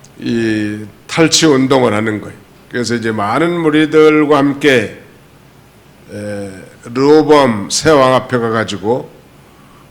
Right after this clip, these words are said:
"우리의 한 가지 요구 조건을 들어주면 당신을 우리의 왕으로 영원히 섬기겠습니다."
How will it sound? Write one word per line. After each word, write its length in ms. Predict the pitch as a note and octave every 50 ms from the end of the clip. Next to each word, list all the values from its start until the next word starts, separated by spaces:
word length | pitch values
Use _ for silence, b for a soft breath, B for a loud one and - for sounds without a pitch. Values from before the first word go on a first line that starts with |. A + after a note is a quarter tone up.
| _ _ -
"우리의 420 | C3 D3+ E3 F#3 F3+ F3+ F3 E3
한 200 | D3+ E3 F#3+ F#3+
가지 280 | F#3 F3+ F3 E3+ D#3+ D3+
요구 240 | D3+ D#3+ E3 F3
조건을 440 | E3 E3 D#3 - D#3+ E3 D#3 D3+ B2+
들어주면 580 | - C#3 D3+ D3+ C3 C3+ C3+ C#3 C#3+ C3 B2+ A#2
당신을 420 | B2 C3 C#3 C#3 - D3+ E3+ E3
우리의 220 | C#3 C3 C#3 D3 C#3+
왕으로 560 | C3+ B2+ B2+ C3 C#3+ D#3 D#3 D3 C3+ B2+ A#2
영원히 340 | C3 C#3+ D#3 E3+ F3 F3 D3+
섬기겠습니다." 1080 | - D3 D#3 D#3 C#3+ C#3+ C#3+ B2+ - C3 B2 A2 G2 F2 - E2 E2 E2 D#2+ - -